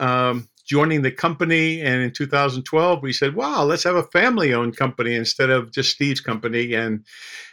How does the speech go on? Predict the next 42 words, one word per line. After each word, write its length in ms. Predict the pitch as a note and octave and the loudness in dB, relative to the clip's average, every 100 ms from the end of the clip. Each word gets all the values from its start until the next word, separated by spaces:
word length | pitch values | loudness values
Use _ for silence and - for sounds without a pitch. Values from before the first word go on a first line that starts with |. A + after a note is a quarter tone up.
| _ | _
when 180 | C3+ B2 | 0 2
we 140 | A#2+ | 0
did, 480 | G#2+ D#3+ E3 B2+ A#2+ - B2+ | 4 4 4 2 -8 -6 -2
um, 460 | A#2 A#2 A2 G#2 _ _ _ _ _ _ _ _ | 0 0 -4 -10 _ _ _ _ _ _ _ _
my 200 | A2+ A2 | -4 -2
sons 380 | - C#3+ C#3 C3 | 2 2 2 0
ended 160 | B2+ | 0
up 140 | B2 - | 0 0
taking 280 | C3 B2 | -2 -2
over 160 | A#2 A2 | -2 -2
the 100 | G#2+ | -2
leadership 500 | A#2 C3 B2 C3+ - | -2 0 0 -2 -2
of 80 | A#2 | -4
the 60 | |
company, 420 | A#2 B2+ A#2+ A#2+ A2+ | -2 -4 -4 -4 -2
which 220 | A2 - | -4 -6
freed 420 | - D#3+ D#3+ C#3+ | -2 0 0 -2
me 160 | D#3 A#2+ | 0 0
up 260 | A2 - - _ - - _ | 0 -4 -16 _ -20 -20 _
to 100 | - | -12
do 180 | A2 C3 | -2 0
what 180 | B2+ B2 | 2 2
I've 160 | A#2 A2+ | 2 0
always 480 | C3 B2+ C#3 B2 | -2 2 2 0
been 320 | G2+ G2+ G3 G3+ | -2 2 4 4
doing 400 | D#3 C#3+ C#3 C3+ | 2 2 2 0
and 200 | A#2 A#2 | -2 -2
wanted 260 | D3 C#3+ | 0 0
to 80 | C3+ | -4
do, 320 | A2 A#2 A2+ | -6 -2 -2
was 220 | A2+ A2 - | 0 -2 -2
just 320 | C3 A2+ - | -4 -4 -2
throw 220 | B2+ C3+ | 0 0
myself 560 | C3 A#2 - A#2+ A#2 - | 0 0 0 0 0 -4
into 440 | A#2+ A2 A#2+ A#2 | -6 -4 -4 -2
this 200 | A2 A2+ | -2 -4
whole 240 | C#3 C3 | -2 -2
idea 340 | B2+ G#2+ A#2 A2+ | -2 -2 0 0
of 300 | - A2+ G2+ | -2 -8 -4
building 420 | A#2+ A2+ A#2 A2+ | -4 -2 -2 -4
families, 600 | A2 A#2 A2 A2 A2 A2 | -2 -2 0 -2 -2 -4
especially 720 | - - A3 G#3 D3 C3 A2+ | -6 2 4 4 2 0 0